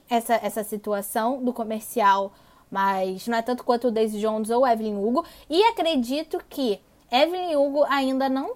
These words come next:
teve uma adaptação confirmada exatamente por esse quesito da, da Taylor ser muito crítica, porque Evelyn Hugo é uma obra muito delicada,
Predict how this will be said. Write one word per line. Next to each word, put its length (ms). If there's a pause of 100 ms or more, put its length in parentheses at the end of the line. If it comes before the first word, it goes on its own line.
(120)
teve 380
uma 260
adaptação 960 (280)
confirmada 1120 (400)
exatamente 840 (280)
por 120
esse 180
quesito 440
da, 320
da 140
Taylor 260
ser 200
muito 320
crítica, 380
porque 300
Evelyn 400
Hugo 320
é 120
uma 260
obra 160
muito 280
delicada, 540